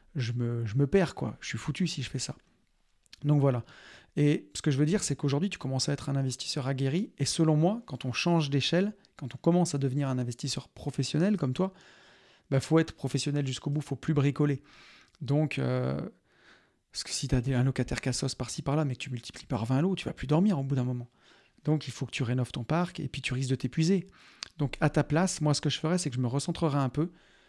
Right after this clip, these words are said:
J'arrêterais de chercher des nouveaux biens. Je me concentrerai sur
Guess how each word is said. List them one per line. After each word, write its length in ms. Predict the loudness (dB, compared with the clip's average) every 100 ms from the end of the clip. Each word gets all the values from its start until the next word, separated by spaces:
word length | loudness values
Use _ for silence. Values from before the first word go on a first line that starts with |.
| _ _
J'arrêterais 540 | 0 2 4 2 2 2
de 100 | 2
chercher 300 | 0 0 2
des 80 |
nouveaux 240 | 4 4 4
biens. 280 | 2 0 -4 _ _ _ _ -4
Je 140 | 0
me 120 | 2
concentrerai 800 | 2 0 2 0 0 0 0 -2 -6
sur 400 | -10 -6 -4 -6